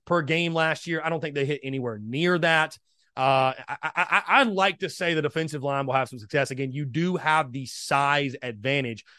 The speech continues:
but just how well do they play? Gonna be really intriguing to find out. Bobby Light S C says, "Are we able to slow down Georgia State's ground and pound and show improvement on defense?" I think the short answer is yes. Uh, Bram Height, "What helmet uniforms are we wearing?" Per my uniform guy,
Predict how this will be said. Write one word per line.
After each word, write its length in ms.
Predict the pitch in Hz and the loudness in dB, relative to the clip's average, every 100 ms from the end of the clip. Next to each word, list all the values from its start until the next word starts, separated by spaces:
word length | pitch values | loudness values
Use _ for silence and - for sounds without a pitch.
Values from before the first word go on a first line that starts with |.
| _ - | _ -4
but 120 | 170 | -2
just 260 | 135 202 - - | 2 0 0 -8
how 280 | - 143 | 0 2
well 200 | 175 190 | 4 4
do 60 | 202 | 4
they 140 | 202 | 2
play? 340 | 196 196 180 113 _ | -2 -4 -8 -12 _
Gonna 140 | 143 156 | -2 2
be 80 | 151 | 4
really 240 | 151 143 | 4 2
intriguing 320 | 127 147 131 | 0 -4 -4
to 60 | 113 | -6
find 260 | 117 107 | -6 -6
out. 160 | 98 78 - - _ | -8 -12 -18 -20 _
Bobby 300 | 143 202 233 | 4 6 8
Light 240 | 226 226 220 | 8 8 8
S 180 | 220 - | 6 2
C 220 | 233 220 | -2 -2
says, 180 | 202 185 | 0 2
"Are 60 | |
we 80 | 190 | 4
able 100 | 208 | 4
to 100 | 196 | 0
slow 220 | - 196 | 0 2
down 240 | 196 190 165 | 2 2 2
Georgia 240 | 190 180 | 0 0
State's 260 | 190 190 135 | -2 -4 -2
ground 280 | 156 185 | 0 0
and 100 | 175 | 0
pound 240 | 156 175 165 | 0 0 0
and 80 | 143 | -2
show 140 | 170 | -2
improvement 320 | 151 170 160 | 0 -2 -2
on 60 | 147 | -4
defense?" 280 | 139 113 - | -6 -8 -4
I 100 | 139 | -2
think 180 | 160 185 | 0 -2
the 60 | 143 | -4
short 240 | - 190 | 0 0
answer 320 | 196 185 185 - - _ | 0 0 -2 -4 -10 _
is 160 | 135 110 | -8 -4
yes. 420 | 113 107 - - - _ - - | -2 -2 -4 -12 -16 _ -10 2
Uh, 180 | 151 147 | 6 6
Bram 340 | 143 202 208 | 6 6 4
Height, 300 | 170 196 170 | 4 4 4
"What 220 | 156 175 | 4 2
helmet 360 | - 196 196 185 | 4 2 2 0
uniforms 380 | 185 185 190 165 | -2 -2 -4 -2
are 40 | |
we 60 | 180 | 0
wearing?" 380 | 190 196 190 - _ _ | 2 2 0 -4 _ _
Per 220 | 190 247 | 4 6
my 240 | 233 254 269 | 6 6 4
uniform 640 | 226 247 277 262 277 254 | 4 2 0 2 2 4
guy, 540 | 262 285 226 175 170 | 4 4 4 0 -2